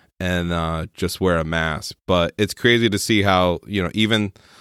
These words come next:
so through the regular Monday through Friday work and then still doing it on the weekends and being exposed to so many people,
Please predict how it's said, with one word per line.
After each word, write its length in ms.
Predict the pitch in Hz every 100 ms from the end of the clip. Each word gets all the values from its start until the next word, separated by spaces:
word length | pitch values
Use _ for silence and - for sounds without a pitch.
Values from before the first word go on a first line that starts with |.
| - -
so 200 | 117 101
through 340 | - 120 131
the 340 | 120 110 104 101
regular 360 | 107 104 104
Monday 360 | 98 98 101 98
through 160 | 95 90
Friday 560 | - 98 95 90 82
work 380 | 78 85 85 82
and 100 | - 87
then 120 | 85
still 220 | - 101
doing 160 | 101 98
it 40 |
on 120 | 92
the 80 | 87
weekends 500 | 87 90 - 85 82
and 120 | 85
being 180 | 85 85
exposed 400 | 82 - 87 82
to 80 | -
so 120 | 87
many 180 | 87 82
people, 580 | - 190 - 104 95